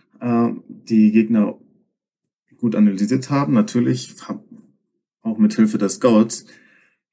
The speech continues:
Äh, aber wenn man dann eben diese,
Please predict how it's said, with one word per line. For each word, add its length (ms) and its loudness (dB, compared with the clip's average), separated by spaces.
Äh, 260 -2
aber 540 0
wenn 120 2
man 140 4
dann 180 4
eben 280 2
diese, 500 -6